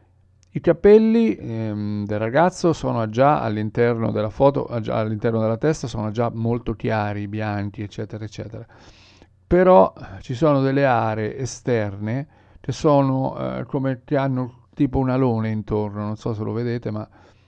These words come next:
eh, mm, non è una cosa bella da vedersi perché naturalmente, eh, aumenta, eh, il distacco tra, tra lo sfondo che metterete e, e il soggetto.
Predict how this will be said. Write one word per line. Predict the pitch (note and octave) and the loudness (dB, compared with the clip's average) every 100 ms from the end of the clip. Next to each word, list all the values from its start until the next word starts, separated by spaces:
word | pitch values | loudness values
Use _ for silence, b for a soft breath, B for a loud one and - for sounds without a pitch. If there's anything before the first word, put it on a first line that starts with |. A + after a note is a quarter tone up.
| b b - | b b -12
eh, | B2+ B2 - | -8 -6 -6
mm, | B2 B2 B2 B2 A#2 A2+ B2 B2 - - | -10 -10 -10 -8 -8 -8 -12 -16 -16 -8
non | B2+ C3 C3+ | -4 -2 0
è | B2 | 0
una | A2+ A2 | -2 -4
cosa | A#2 A2+ A2 | -4 -4 -4
bella | A2 A#2+ A2+ A2 | 0 0 0 -2
da | A2 | -2
vedersi | B2 B2+ A2 A#2+ - | -2 -2 -4 -4 -8
perché | A2+ A2 - A2+ b b b b b - | -8 -10 -10 -12 b b b b b -6
naturalmente, | A2+ B2 B2+ B2+ G#2+ A2 A#2+ B2+ - - | -4 0 0 0 -2 -4 -6 -8 -10 -14
eh, | A#2+ | -12
aumenta, | A#2+ B2 B2 B2+ C3 C3 B2+ B2+ b b b - | -6 -6 -4 -4 -4 -4 -4 -6 b b b -16
eh, | A#2 B2 B2+ | -12 -10 -8
il | A#2+ A2+ | -8 -8
distacco | B2 - C#3 B2+ - B2 | -10 -2 0 0 -2 -6
tra, | A#2 A#2 A2 A#2 | -2 0 0 -4
tra | A2+ A2 | -2 -2
lo | A2+ | -2
sfondo | A2 - C#3 A#2 A2 | -4 -4 -2 -2 -4
che | G#2+ | -4
metterete | G#2+ A2 - A#2+ C3+ G#2+ A2 - b b b _ | -6 -6 -2 0 0 -2 -6 -10 b b b _
e, | B2+ B2 A#2+ C3+ | -6 -4 -4 -4
e | |
il | B2 | -4
soggetto. | A#2 A#2 G#2 G2 G2 - G#2+ | -4 -6 -4 -6 -6 -12 -20